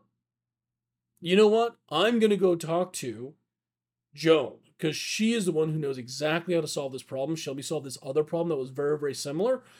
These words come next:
It may not be perfect, but I bet you she has great ideas about how to, how to deal with that." This is where you're trying to use the one-on-one as a tool to help you build that relationship over time, because these things don't magically happen. You don't get those opportunities just by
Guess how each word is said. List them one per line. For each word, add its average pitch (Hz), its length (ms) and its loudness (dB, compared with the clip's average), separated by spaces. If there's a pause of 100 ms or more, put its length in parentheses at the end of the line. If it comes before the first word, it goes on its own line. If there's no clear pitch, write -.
(120)
It 165 100 0
may 220 100 4
not 262 140 4
be 240 80 0
perfect, - 580 2
but 180 120 6
I 160 100 6
bet 165 440 2
you 233 100 -2
she - 180 -4
has 135 140 -4
great 135 400 -2
ideas 131 360 -4
about 120 200 -10
how 127 100 -12
to, 123 140 -12 (100)
how 131 80 -14
to 123 100 -10
deal 120 200 -10
with 131 160 -10
that." - 280 -20 (840)
This 196 200 -2
is 190 120 -4
where 160 280 4
you're 143 280 -10
trying 165 320 -2
to 160 60 -2
use 151 340 -10
the 127 100 -8
one-on-one 135 600 -6
as 123 180 -8
a 113 100 -6
tool 185 440 0
to 135 100 -8
help 131 220 -6
you 123 200 -10 (400)
build 220 160 8
that 175 120 8
relationship 143 560 -2
over 127 200 -10
time, 135 520 -4
because 139 360 -6 (480)
these 165 180 -6
things 226 180 0
don't 160 220 0
magically 139 420 -8
happen. 120 440 -12
You 127 80 -12
don't 151 180 -8
get 143 200 -6
those 139 140 -6
opportunities 120 720 -8
just 120 240 -12
by 117 380 -12